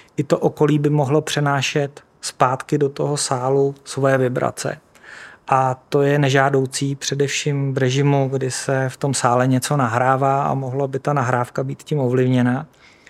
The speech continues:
A ten dotyk, eh, v těch jednotlivých místech si lze představit, jako když máte gramofon nebo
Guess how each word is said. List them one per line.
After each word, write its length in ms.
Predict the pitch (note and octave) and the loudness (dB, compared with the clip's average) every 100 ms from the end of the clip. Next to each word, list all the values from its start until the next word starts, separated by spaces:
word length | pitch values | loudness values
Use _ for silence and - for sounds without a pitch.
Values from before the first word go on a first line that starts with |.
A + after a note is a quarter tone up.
| - - - | -20 -20 -10
A 60 | - | 0
ten 240 | D#3 D#3 | 2 4
dotyk, 460 | C#3+ C#3+ D#3 D#3 - | 2 2 -2 -2 -14
eh, 540 | _ _ D3+ C#3 C3+ | _ _ -2 0 -2
v 80 | - | -2
těch 180 | D3 C#3 | 0 2
jednotlivých 540 | D3 D3 D#3+ D#3 C#3+ | 2 2 2 2 2
místech 560 | C#3+ C3 - C#3+ - - | 0 0 0 -2 -2 -6
si 140 | - | 0
lze 200 | C3+ C#3+ | 0 0
představit, 540 | C#3+ C3+ - C#3+ C#3+ | -2 -8 -4 0 0
jako 220 | C#3 C3+ C#3+ | 0 -2 -4
když 260 | C#3 C3 | -4 -4
máte 380 | D3 C#3 C3+ D3+ | 0 0 0 0
gramofon 720 | D3 C#3 C3 - A#2+ C3 D3 C#3+ - | 0 0 0 0 -2 -2 -6 -14 -4
nebo 540 | C3 B2+ C3+ B2+ B2+ | -4 -2 -2 0 -2